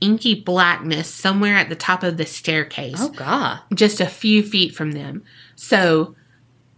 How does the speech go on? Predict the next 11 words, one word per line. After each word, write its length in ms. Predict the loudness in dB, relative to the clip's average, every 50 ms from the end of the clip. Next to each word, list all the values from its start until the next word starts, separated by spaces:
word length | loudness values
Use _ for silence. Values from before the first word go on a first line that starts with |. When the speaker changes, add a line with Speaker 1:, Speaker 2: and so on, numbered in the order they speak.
| _ -14
Speaker 1:
see 480 | -10 -2 2 6 6 8 6 6 4 2
nothing, 720 | 4 6 6 6 4 4 0 -2 -2 -2 -2 -6 -8 -10 -12 -20 _ _ _ _ -2
and 220 | 0 2 2 2 4
then 220 | 4 2 2 0
have 420 | -2 0 2 4 4 4 2 2
this 260 | 2 2 4 2 2 -2
scream 640 | -6 -6 -8 -4 -2 0 2 2 2 0 0 0
that, 300 | 0 0 0 -2 -2 -2
you 100 | 0 2
know, 140 | 2 2 2
just 400 | 2 0 -2 -2 -2 -6 -12